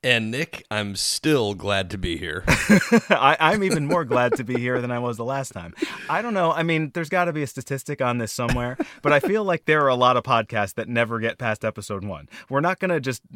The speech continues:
Speaker 2: fillet ourselves like this every episode, like, you know, anniversaries, the tenth, the fiftieth, the hundredth, if we make it that far.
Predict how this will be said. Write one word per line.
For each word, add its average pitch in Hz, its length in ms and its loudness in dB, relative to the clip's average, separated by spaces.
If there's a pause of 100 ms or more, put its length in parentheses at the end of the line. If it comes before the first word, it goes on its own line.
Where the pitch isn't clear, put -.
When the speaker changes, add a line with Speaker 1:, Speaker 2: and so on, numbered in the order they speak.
Speaker 2:
fillet 123 400 -2
ourselves 104 500 0
like 101 160 -2
this 110 240 -4
every 127 340 -2
episode, 135 540 0
like, 95 460 -8
you 165 100 -4
know, 101 180 0 (160)
anniversaries, 127 640 0
the 117 100 -2
tenth, 131 400 -4
the 120 140 -2
fiftieth, 127 580 -4
the 110 140 -2
hundredth, 131 480 -6
if 123 80 -10
we 127 100 0
make 127 220 2
it 127 80 -2
that 127 180 0
far. 131 380 0